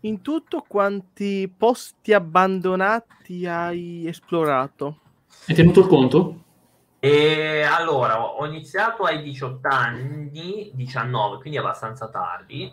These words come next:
Speaker 3: quindi non è, eh... ah, intanto vi mando un'altra cosa all'interno, che è il manicomio di Quarto, che probabilmente è la cosa più, più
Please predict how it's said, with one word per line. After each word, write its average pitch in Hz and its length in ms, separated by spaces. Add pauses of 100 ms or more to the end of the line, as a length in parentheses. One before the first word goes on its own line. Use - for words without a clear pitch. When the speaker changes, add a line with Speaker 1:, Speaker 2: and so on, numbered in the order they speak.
Speaker 3:
quindi 98 180
non 90 160
è, 95 400
eh... 95 540
ah, 143 180
intanto 131 260
vi 143 100
mando 131 220
un'altra 143 340
cosa 107 380
all'interno, 104 800 (180)
che - 280
è 104 320
il 107 80
manicomio 123 460
di 127 140
Quarto, - 500
che 107 260
probabilmente 123 460
è - 20
la 110 120
cosa 120 420
più, 123 140 (580)
più 196 220